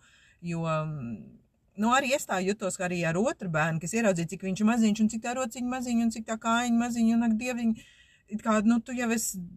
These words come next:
turējis to savu pirmo bērnu un mazgājis un vannojis, bet vienalga, nu, roka, tev pašam roka trīc, lai tu, lai tu viņu nomazgātu, un nedod Dievs, ja viņš tev tur, n-, nu, ja tu viņu ne tā paņēmis, un tas ir, nu,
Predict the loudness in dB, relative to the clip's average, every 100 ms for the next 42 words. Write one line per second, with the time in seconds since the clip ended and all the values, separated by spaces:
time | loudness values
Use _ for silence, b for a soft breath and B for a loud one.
0 | -10 0 2 2 0 -2 2 2 2 0
1 | 2 4 4 2 2 0 2 2 2 2
2 | 2 0 -2 -2 2 2 4 2 2 0
3 | 0 2 4 4 2 -4 B B B B
4 | -2 2 4 4 4 2 0 -8 _ 0
5 | 2 2 4 4 2 -2 -8 -10 -4 -2
6 | -2 -2 0 -2 -4 -6 -4 0 0 0
7 | -4 -4 0 2 4 2 -4 -4 -4 -2
8 | 0 2 2 2 0 -2 -6 -8 -4 -2
9 | -2 -2 -4 -4 -4 -6 -6 B B B
10 | B -6 0 0 0 -4 -4 -4 -2 -2
11 | -2 0 2 4 2 -6 -4 -4 -4 -4
12 | -6 -6 -6 -6 -6 -4 0 2 2